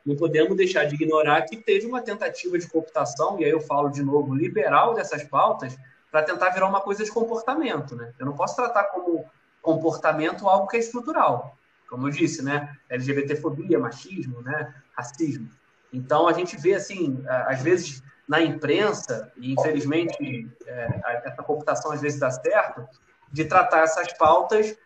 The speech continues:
por um viés liberal que não dá conta de combater a desigualdade. Então, pelo menos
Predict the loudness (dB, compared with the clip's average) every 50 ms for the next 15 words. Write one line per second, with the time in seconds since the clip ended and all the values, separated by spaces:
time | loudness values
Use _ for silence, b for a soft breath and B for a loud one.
0 | b b b b 0 2 4 4 4 2 2 4 4 4 4 2 2 0 -2 0
1 | 2 2 4 6 6 6 6 6 4 2 -2 -4 -4 -4 -2 0 0 0 -2 0
2 | 0 0 0 0 0 0 2 2 0 2 2 0 0 0 -2 -6 -4 -2 0 0
3 | 0 0 -2 -4 -4 0 2 2 2 4 4 4 4 4 2 0 -4 -10 b b
4 | b b b b _ -16 -16 -6 0 2 4 4 2 4 4 6 6 6 6 4
5 | 2 2 0 -2 -6